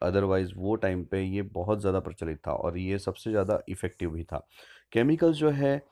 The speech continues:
अ, मिलना कभी-कभी रिमोट प्लेस पे, इम, चांसेस डिम रहता है, लेकिन डीजल जो है वो आपको काफ़ी जगह पे मिल जाता है। So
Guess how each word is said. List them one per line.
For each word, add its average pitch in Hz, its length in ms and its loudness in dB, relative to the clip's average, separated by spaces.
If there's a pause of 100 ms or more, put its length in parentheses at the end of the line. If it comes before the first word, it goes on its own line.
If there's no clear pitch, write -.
(400)
अ, 98 180 0
मिलना 101 380 0
कभी-कभी 101 520 -2
रिमोट 92 340 -4
प्लेस 98 180 -2
पे, 95 440 -2 (100)
इम, 85 680 -8 (100)
चांसेस 92 360 -2
डिम 95 240 -2
रहता 82 240 -4
है, 82 120 -4
लेकिन 87 300 -6
डीजल 98 360 -4
जो 98 160 -4
है 98 160 -4
वो 92 140 -2
आपको 85 360 -2
काफ़ी 90 360 -4
जगह 90 220 -4
पे 85 140 -10
मिल 82 180 -6
जाता 78 280 -6
है। 76 180 -8 (520)
So - 100 0